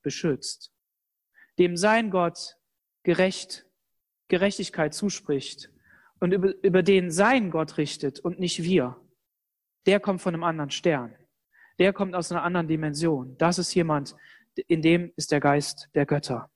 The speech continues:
Da wurde Daniel vor den König gebracht und der König sagte zu ihm, Daniel, bist du der Daniel, einer der Gefangenen aus Juda, die der König, mein Vater aus Juda, herbeigebracht hat?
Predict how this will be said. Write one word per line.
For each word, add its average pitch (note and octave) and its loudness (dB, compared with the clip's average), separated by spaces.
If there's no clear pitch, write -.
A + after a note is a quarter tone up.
Da F#3 4
wurde A#3+ 4
Daniel B3+ 2
vor A3+ 2
den G#3 -4
König A#3+ 0
gebracht G3 0
und F#3 -4
der F3+ 2
König A3+ 0
sagte G#3 0
zu - -6
ihm, F#3+ 0
Daniel, G#3+ 2
bist G#3+ -2
du G#3+ 2
der F3+ 4
Daniel, A#3+ 2
einer G#3+ 2
der G#3 -2
Gefangenen A#3+ -2
aus F#3+ -6
Juda, B3 0
die F#3 -6
der F3+ 0
König, B3+ -2
mein F#3 -2
Vater A3+ 0
aus G#3 -6
Juda, G#3+ 2
herbeigebracht A3 -2
hat? A#3+ -2